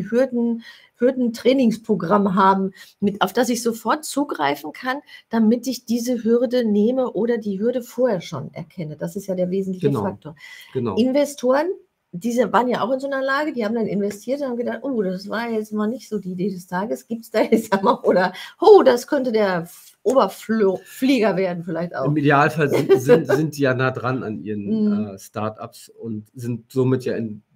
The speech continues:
Speaker 2: den vorgenannten Prozess eingebunden und bekommen ja dann auch diese Ergebnisse auf den Tisch. Ich meine, das ist ja letztendlich auch ein,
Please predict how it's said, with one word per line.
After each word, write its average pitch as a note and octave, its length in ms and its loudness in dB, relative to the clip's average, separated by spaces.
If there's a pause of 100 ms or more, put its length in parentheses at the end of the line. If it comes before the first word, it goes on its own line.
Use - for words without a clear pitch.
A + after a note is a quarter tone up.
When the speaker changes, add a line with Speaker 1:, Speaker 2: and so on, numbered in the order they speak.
Speaker 2:
den A2+ 160 -4
vorgenannten A#2+ 520 -4
Prozess - 480 -8
eingebunden C3 680 -4
und A#2 200 -10 (280)
bekommen C3 380 -6
ja B2 80 0
dann G#2+ 160 -8
auch - 160 -12
diese A2 220 -14
Ergebnisse G#2+ 420 -14
auf F#2+ 80 -20
den G#2 80 -20
Tisch. - 240 -20 (160)
Ich G#2+ 100 -20
meine, A#2 460 -6
das A#2+ 280 -8
ist - 160 -12
ja B2+ 120 0
letztendlich B2 460 -2
auch C3 280 -8
ein, B2+ 460 -2